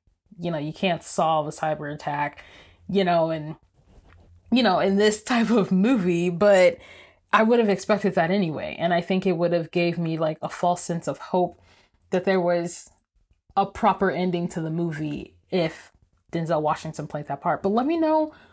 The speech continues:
what you think it would have been like if he, you know, kept that part. I've already talked about the visuals in this movie, but the houses in this movie, like, even the apartment in the beginning, the blue bedroom is so freaking gorgeous. And then the,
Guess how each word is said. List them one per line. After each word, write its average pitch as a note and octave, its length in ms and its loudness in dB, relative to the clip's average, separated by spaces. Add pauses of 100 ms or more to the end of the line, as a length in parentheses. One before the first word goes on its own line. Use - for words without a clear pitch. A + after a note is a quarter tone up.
(220)
what A3+ 180 2
you A3 240 2
think E3+ 460 -4 (680)
it G3+ 140 4
would F3+ 120 2
have F3 140 -2
been F3 200 0
like D#3+ 320 -2
if D#3 220 -8
he, D#3 560 -4 (380)
you D#3+ 100 -6
know, C#3+ 140 -8
kept - 240 -6
that - 160 -4
part. - 240 -6 (1300)
I've B3+ 120 4
already G4 200 6
talked A3+ 200 0
about G3 140 0
the E3+ 60 -4
visuals F3+ 360 2
in G3 120 4
this F3+ 180 0
movie, F3 420 0 (120)
but F3 420 4
the F3 240 -2
houses D4 880 0
in E4+ 140 0
this E4+ 160 -2
movie, F4 320 0
like, E3+ 360 2 (600)
even C4+ 240 4
the A3+ 100 6
apartment A3+ 540 0
in F#3 100 0
the E3 80 -2
beginning, G3+ 480 0
the F3+ 80 -2
blue G3+ 300 0
bedroom B3+ 480 -2
is D#3+ 140 -4
so A3 260 0
freaking G3 520 -2
gorgeous. F3 480 -2
And F3+ 160 -4
then F3+ 440 2
the, D#3 480 -4